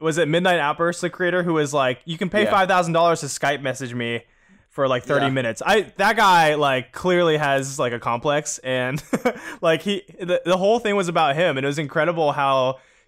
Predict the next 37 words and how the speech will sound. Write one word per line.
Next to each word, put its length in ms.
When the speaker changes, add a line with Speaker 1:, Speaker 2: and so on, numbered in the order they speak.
Speaker 1:
conceited 400
he 80
was, 340
and 160
literally, 580
like, 260
as 120
part 280
of 100
the 100
Kickstarter 280
campaign, 480
he 100
said, 520
uh, 220
something 260
to 60
the 60
Speaker 2:
Mm. 40
Speaker 1:
tune 160
of, 360
"Oh, 420
get 140
a 40
chance 240
to 60
talk 200
to 60
the 140
board 420
game 240
legend 800
so-and-so," 600
and 120
it 60
was, 100
like, 240